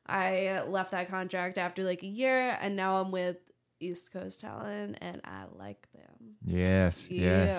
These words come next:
Speaker 1: that's
Speaker 2: yes.
Speaker 1: a good fit. So,
Speaker 2: <laughs>
Speaker 1: yeah, it's been, it's been fun since then. So, yeah.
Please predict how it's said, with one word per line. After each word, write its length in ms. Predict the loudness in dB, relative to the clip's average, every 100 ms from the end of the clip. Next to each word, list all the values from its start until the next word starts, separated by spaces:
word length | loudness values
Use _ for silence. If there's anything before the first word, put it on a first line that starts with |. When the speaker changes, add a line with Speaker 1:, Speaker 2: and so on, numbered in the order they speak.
| 2
Speaker 1:
that's 40 | 4
Speaker 2:
yes. 280 | 6 4 2
Speaker 1:
a 60 | -6
good 80 |
fit. 360 | -6 -4 -4 -8 4
So, 320 | 8 8 8 4 4 2
Speaker 2:
<laughs> 140 | -4
Speaker 1:
yeah, 220 | 2 4 4
it's 160 | 0
been, 320 | 2 2 2 0
it's 200 | -2 0
been 180 | 0 4
fun 260 | 4 4
since 280 | 2 0 0
then. 280 | -2 -2 -2
So, 300 | 0 2 0 -4 -8
yeah. 380 | -2 0 -2